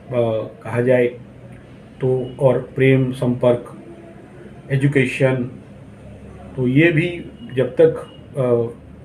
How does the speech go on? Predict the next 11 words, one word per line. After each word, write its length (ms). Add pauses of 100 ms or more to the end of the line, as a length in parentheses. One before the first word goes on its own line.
(680)
बुध 200
नीच 260
का 140
रहेंगे 340
तब 160
तक 400 (260)
इसमें 280
थोड़ा 240
सा 120
डाउनफॉल 380
रहेगा, 460